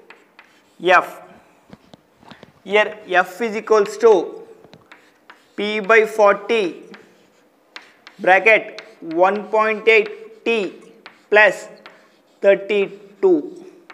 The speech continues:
One point eight T plus thirty-two. Here C U will measure in terms of month, inches per month. Here we are going to measure the C U with respect to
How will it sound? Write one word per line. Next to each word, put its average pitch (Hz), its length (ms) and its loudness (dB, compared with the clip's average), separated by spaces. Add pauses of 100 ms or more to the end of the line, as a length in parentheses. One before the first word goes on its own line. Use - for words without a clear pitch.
(320)
One 170 200 -14
point 185 360 -6
eight - 480 -4
T 196 140 -12
plus 247 380 4 (580)
thirty-two. 185 680 -2 (600)
Here 240 560 4 (240)
C 226 120 -4
U 254 100 -2
will 240 220 -4
measure 226 280 -2
in 226 100 -6
terms 226 260 0
of - 440 0 (2250)
month, 175 560 0 (140)
inches 180 360 -8
per 254 460 -2 (160)
month. 160 440 -6 (800)
Here 220 200 2
we 240 60 4
are 226 80 4
going 220 240 -4
to 240 60 -6
measure 214 280 -2
the 220 100 -2
C 226 200 -10
U 226 80 -8
with 220 120 -8
respect 214 460 -2
to 302 340 4